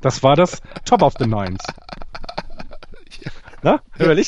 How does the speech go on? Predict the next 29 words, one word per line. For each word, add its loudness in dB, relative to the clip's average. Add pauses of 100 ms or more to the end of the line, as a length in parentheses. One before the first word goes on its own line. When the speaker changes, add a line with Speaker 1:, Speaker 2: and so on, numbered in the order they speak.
Speaker 1:
hast 0
du -2
drei 0
aus. -2 (380)
Wie -8
willst -10
du -10
da, -8
da, -8 (320)
dafür 2
kannst -6
du -6
doch -10
bitte -2
keine, -2 (320)
keine, 2
keine, 0
keine 0
halbe 6
Speaker 2:
Ja, -4
Speaker 1:
Stunde 6
Speaker 2:
jetzt, 4
Speaker 1:
machen. 2
Speaker 2:
äh, 2
jetzt 0
gehen 2
wir 4
ins -6
Bottom. 0